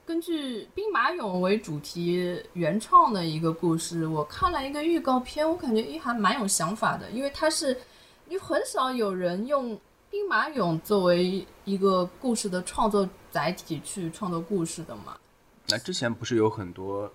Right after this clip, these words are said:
Speaker 1: 就真人有。
Speaker 2: 关于，对，关于兵马俑的电影啊，
Speaker 1: 嗯。
Speaker 2: 像什么非常有名的《古今大战秦俑情》
Speaker 1: 对，
Speaker 2: 啊。
Speaker 1: 那，那个片子我小时候还很喜欢看的。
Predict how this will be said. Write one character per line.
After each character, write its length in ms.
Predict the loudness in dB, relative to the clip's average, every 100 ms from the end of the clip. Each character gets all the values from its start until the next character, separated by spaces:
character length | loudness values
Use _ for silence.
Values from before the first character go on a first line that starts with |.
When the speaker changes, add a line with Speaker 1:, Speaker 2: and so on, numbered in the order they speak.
| _ _ -20
Speaker 1:
就 60 | -14
真 220 | -10 -6
人 160 | -4 4
有。 60 |
Speaker 2:
关 220 | 6 6 4
于， 160 | -4 -4
对， 160 | -4 -2
关 220 | 0 2
于 40 |
兵 140 | 2 6
马 140 | 6
俑 220 | 4 -6
的 140 | -8 -4
电 200 | -2 -2
影 140 | -4
啊， 80 | -12 -18 -14
Speaker 1:
嗯。 280 | -10 -10 -12 -8
Speaker 2:
像 160 | -6
什 80 | -6
么 100 | -8 -12 -16 _ _ _
非 100 | 0
常 160 | 2
有 140 | 2 -2
名 160 | -8
的 80 | -10 -12
《古 120 | -14
今 180 | -8 4
大 160 | 8 8
战 260 | 6 -2
秦 240 | -6 -8 -4
俑 180 | -4 -4
情》 320 | -6 -6 -8 -12
Speaker 1:
对， 160 | -6 0
Speaker 2:
啊。 300 | 0 0 -10
Speaker 1:
那， 180 | -4 -2
那 140 | -2
个 60 | -2
片 200 | 0 -2
子 160 | 0 0
我 80 | 2
小 220 | 0 -2
时 60 |
候 60 | -4
还 60 | -2
很 160 | -2
喜 140 | -4 -8
欢 160 | -8
看 200 | -8
的。 60 | -10